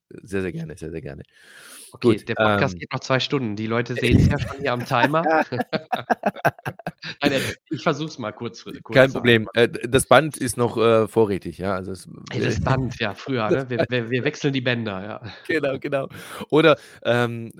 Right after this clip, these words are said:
Speaker 1: äh, ich habe auch letztens, ähm, da haben wir ein paar Fotos gemacht und, äh, da habe ich auch einen Witz gemacht, wo ich gesagt: „Ja, ich habe einen neuen Film im Apparat, ähm, wir können ein paar Fotos schießen.“ Mein Sohn hat mich angeguckt und hat nicht verstanden, <laughs> was ich da
Speaker 2: <laughs>
Speaker 1: gesagt habe. <laughs>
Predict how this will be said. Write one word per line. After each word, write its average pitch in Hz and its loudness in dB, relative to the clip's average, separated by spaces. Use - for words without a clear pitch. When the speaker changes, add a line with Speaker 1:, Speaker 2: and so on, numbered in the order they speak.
Speaker 1:
äh, 92 -14
ich 104 -10
habe 117 -6
auch 107 -6
letztens, 110 -6
ähm, 98 -6
da 92 -4
haben 107 0
wir 104 0
ein 92 -4
paar 90 -4
Fotos 139 -4
gemacht 110 -6
und, 95 -10
äh, 92 -10
da 92 -10
habe 95 -6
ich 95 -4
auch 87 -10
einen 92 -12
Witz - -16
gemacht, 98 -6
wo 92 -8
ich 82 -8
gesagt: 87 -12
„Ja, 101 0
ich 98 -8
habe 110 -2
einen 117 -10
neuen 113 0
Film 127 0
im 110 -4
Apparat, 98 2
ähm, 101 -2
wir 104 -6
können 113 -2
ein - -10
paar 107 0
Fotos 104 -2
schießen.“ 120 -6
Mein 92 -6
Sohn 104 0
hat 107 -4
mich 95 -8
angeguckt 95 -12
und 107 -10
hat 101 -10
nicht 104 -12
verstanden, 107 -10
<laughs> - -4
was 165 0
ich 135 -10
da - -6
Speaker 2:
<laughs> - -
Speaker 1:
gesagt 147 0
habe. 110 -4
<laughs> - -6